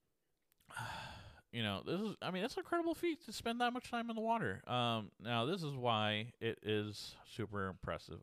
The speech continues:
Um, <sighs> where did it go?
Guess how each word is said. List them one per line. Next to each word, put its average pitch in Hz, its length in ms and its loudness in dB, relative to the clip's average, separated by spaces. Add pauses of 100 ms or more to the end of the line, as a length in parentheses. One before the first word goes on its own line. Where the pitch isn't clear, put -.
Um, 87 460 -2 (1600)
<sighs> 113 680 -2
where 113 140 0
did 98 200 0
it 87 100 -4
go? 78 300 -2